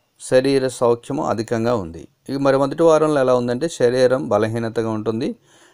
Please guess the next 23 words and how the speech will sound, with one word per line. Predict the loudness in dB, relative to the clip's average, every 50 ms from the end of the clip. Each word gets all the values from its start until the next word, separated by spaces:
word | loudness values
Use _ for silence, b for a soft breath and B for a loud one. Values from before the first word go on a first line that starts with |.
| b b
మానసిక | 2 4 4 4 2 0 -2 -2 0 4 4 4 4
విచారం | 2 -2 0 2 2 2 2 2 0 -2
కలుగుతుంది, | -2 -2 -2 -2 -4 -6 -6 -6 -4 -4 -6 -8 -8 -14 _ _ _ _ _ _ _ _ _ -2
మీరు | 0 4 4
ఏదైనా | 4 6 4 2 2 0 -2
కార్యం | 0 0 2 2 2 0 -2
చేయాలంటే | -2 0 2 4 4 4 4 2 0 0 0 0 2 2 0 0 -2 -2
అది | -4 -2 0 0 -2 -2
కార్యభంగముగా | 0 0 2 2 4 4 2 2 2 -2 -2 0 0 0 0 2 2 2 0
ఉంది, | 0 -2 -4 -4 -6 -6 -8 _ _ _ _ _ _ _ _ _ -2
తర్వాత | 0 2 4 2 2 2 -2 -2 0
మీరు | 0 0 2 2 2 2 2 0 -2 -6 -10 _ _ _ _ _ _ _ _ _ _ _ -8
ఇష్టం | -8 -8 -4 -2 0 0 4 4
లేని | 4 4 4 4
వారితో | 4 4 4 4 4 2 2
నీచులతో | 2 2 -2 -2 -2 -2 -4 -4 -2 -4 -6 -4
సహవాసం | -2 0 2 2 4 2 2 0 -4 -8 -10 -10
కలిగే | -6 -4 -4 -2 0 2
అవకాశాలు | 2 2 2 2 0 -2 -2 -2 -4 -4 -4 -4
ఉన్నాయి. | -6 -10 -12 -12 -12
ఇక | -4 -2 0
రెండో | 0 2 2 2 4 4
వారంలో | 4 4 2 2 2 2 2